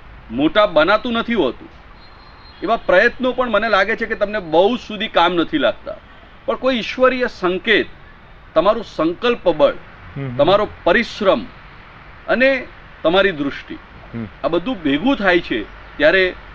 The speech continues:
Speaker 1: એક પરિણામ સુધી પહોંચાતું હોય છે. મારા સદભાગ્યે ખૂબ નાનપણથી પુસ્તકો વાંચવાનો એક, અ, રોગ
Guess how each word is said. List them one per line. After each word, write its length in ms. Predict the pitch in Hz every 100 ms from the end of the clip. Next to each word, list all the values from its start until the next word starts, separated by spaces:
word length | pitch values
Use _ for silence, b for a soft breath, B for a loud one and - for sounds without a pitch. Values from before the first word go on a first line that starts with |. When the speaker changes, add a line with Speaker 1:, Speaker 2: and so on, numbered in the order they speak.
| - - 220
Speaker 1:
એક 100 | 247 -
પરિણામ 360 | 170 180 190
સુધી 240 | 180 170 160
પહોંચાતું 600 | 131 120 123 117 110 98
હોય 140 | 95
છે. 200 | 82 - - - - - - - - - - - - - - - - -
મારા 180 | 131 175
સદભાગ્યે 680 | 156 147 180 180 196 208 190 - - - - - - - - - - - -
ખૂબ 140 | 190 196
નાનપણથી 840 | 147 147 147 196 196 196 208 202 - - - - -
પુસ્તકો 480 | 135 - 196 190 196
વાંચવાનો 640 | 165 160 180 175 180 175 160 - - - - - - - - - - - - - 170
એક, 320 | 180 - 175
અ, 400 | 156 147 135 123 107 - - - - - - - - - - - - - - - 110
રોગ 480 | 151 214 214 170